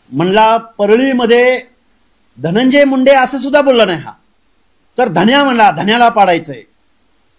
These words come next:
कळमनुरीमध्ये पाडायचंय म्हणला, परत गंगाखेडला पाडायचंय म्हणला,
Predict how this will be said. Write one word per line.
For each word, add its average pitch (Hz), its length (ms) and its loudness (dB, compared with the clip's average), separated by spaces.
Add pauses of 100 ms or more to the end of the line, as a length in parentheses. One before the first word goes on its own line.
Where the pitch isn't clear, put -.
(380)
कळमनुरीमध्ये 269 680 2
पाडायचंय 202 460 -2
म्हणला, 139 300 -6 (880)
परत 226 160 -2
गंगाखेडला 247 720 0
पाडायचंय 247 500 -2
म्हणला, 135 280 -8